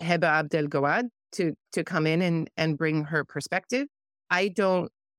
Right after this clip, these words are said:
work as a researcher primarily on, on reception and race. And also, I don't do Greco-Roman Egypt. And so we brought in Catherine Blouin. And so these two experts, I think, will be able to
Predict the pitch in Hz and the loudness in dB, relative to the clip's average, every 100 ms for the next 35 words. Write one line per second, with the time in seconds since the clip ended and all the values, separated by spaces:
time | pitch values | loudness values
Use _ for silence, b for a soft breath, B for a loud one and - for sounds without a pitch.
0 | _ - 170 160 180 202 185 170 151 170 | _ -10 -4 -2 -2 -2 -2 -2 -2 -2
1 | - 190 170 - 170 151 139 _ _ - | -2 -4 -4 -4 -2 -2 -4 _ _ -4
2 | 170 151 151 180 185 170 160 147 - 165 | 0 2 0 0 0 0 0 -4 -4 -2
3 | 160 151 170 156 - 156 143 156 196 277 | -2 -2 -4 -6 -6 -4 0 0 0 -2
4 | - 175 208 294 190 - 254 320 302 285 | -4 -2 -2 -2 -6 -2 -2 0 -2 -2
5 | 277 269 - _ _ - 202 247 254 240 | -2 -2 -6 _ _ -10 0 0 2 0
6 | 233 320 339 180 - 151 147 139 165 165 | 2 2 2 2 -2 -4 -4 -2 -2 0
7 | 196 202 185 190 196 190 185 - 185 185 | 0 0 2 2 2 0 -4 -6 -4 -2
8 | 180 - - 208 240 247 139 _ _ - | -2 -6 0 2 2 0 -2 _ _ -2
9 | 202 196 220 202 190 - 175 190 214 220 | 0 0 0 0 0 -4 -4 0 0 -2
10 | - - 220 208 202 - 202 - - 196 | -6 -2 0 0 -2 -4 -6 -6 -6 -6
11 | - 180 170 165 - 190 175 180 180 180 | -4 -4 -2 -2 -2 -4 0 0 0 -2
12 | 170 175 160 | -2 -4 -6